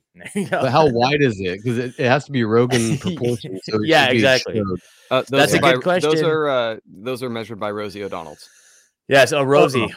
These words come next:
Speaker 2: Oh.
Speaker 1: one Rosie O'Donnell. That's width, like, like, uh,
Speaker 3: N-,
Speaker 1: waist,
Speaker 3: no,
Speaker 1: waist
Speaker 3: no, you're,
Speaker 1: size.
Speaker 3: you're like a quarter of a Rosie O'Donnell.
Speaker 1: Okay, yeah, yeah. So
Speaker 2: Hmm.
Speaker 1: one Rosie, yeah, exactly. So, like, point, point something. And then there's, uh, there's,
Speaker 3: Point two five. <laughs>
Speaker 1: there's, uh, he, he also has the, the Tate scale,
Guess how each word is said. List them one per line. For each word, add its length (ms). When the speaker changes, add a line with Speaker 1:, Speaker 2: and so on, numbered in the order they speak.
Speaker 2:
Oh. 160
Speaker 1:
one 200
Rosie 300
O'Donnell. 360
That's 220
width, 320
like, 260
like, 320
uh, 200
Speaker 3:
N-, 60
Speaker 1:
waist, 300
Speaker 3:
no, 180
Speaker 1:
waist 260
Speaker 3:
no, 60
you're, 100
Speaker 1:
size. 140
Speaker 3:
you're 100
like 160
a 60
quarter 560
of 100
a 60
Rosie 320
O'Donnell. 340
Speaker 1:
Okay, 360
yeah, 120
yeah. 180
So 160
Speaker 2:
Hmm. 60
Speaker 1:
one 180
Rosie, 300
yeah, 180
exactly. 460
So, 140
like, 200
point, 380
point 220
something. 300
And 120
then 100
there's, 240
uh, 200
there's, 260
Speaker 3:
Point 160
two 80
five. 80
<laughs> 0
Speaker 1:
there's, 240
uh, 320
he, 160
he 80
also 240
has 280
the, 420
the 100
Tate 440
scale, 680